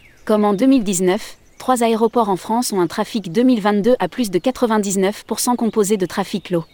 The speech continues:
cost, Carcassonne Sud de France, Béziers, Cap d'Agde Occitanie, et Paris,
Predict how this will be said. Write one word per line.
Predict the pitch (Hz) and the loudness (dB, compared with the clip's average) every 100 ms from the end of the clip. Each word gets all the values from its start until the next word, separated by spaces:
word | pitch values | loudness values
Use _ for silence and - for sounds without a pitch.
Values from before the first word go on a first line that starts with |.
| _ | _
cost, | - 214 - - - - | 0 0 -2 -10 -18 -4
Carcassonne | 254 226 240 226 240 240 | -4 0 0 2 2 2
Sud | - 247 | 0 0
de | 202 | 0
France, | 180 - 190 254 - - - | -2 -2 -2 -2 -6 -8 0
Béziers, | 208 180 180 165 _ - | 0 0 -4 -6 _ -2
Cap | 247 233 | -2 0
d'Agde | 240 233 208 214 | 0 2 0 4
Occitanie, | 233 208 - 196 180 175 226 _ - | 2 2 -4 -2 0 0 -2 _ -8
et | 185 | -4
Paris, | 214 180 170 | -2 -4 -6